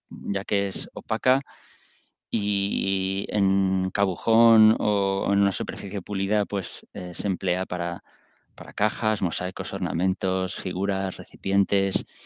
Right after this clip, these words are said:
y lo que te va a hac-, a hacer explotar la cabeza, eh, hay dos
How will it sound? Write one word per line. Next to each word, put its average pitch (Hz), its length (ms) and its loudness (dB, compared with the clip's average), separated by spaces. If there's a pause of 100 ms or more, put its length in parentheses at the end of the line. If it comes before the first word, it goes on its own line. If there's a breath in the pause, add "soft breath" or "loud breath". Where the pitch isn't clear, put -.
(480 loud breath)
y 113 100 2
lo 101 140 6
que 107 80 0
te 104 120 0
va 92 180 6
a 90 40 0
hac-, - 140 -10 (160)
a 98 180 6
hacer 101 480 2 (200)
explotar 101 440 0
la 95 120 2
cabeza, 98 440 4 (120)
eh, 95 460 0 (360)
hay 110 400 4 (180)
dos 107 600 0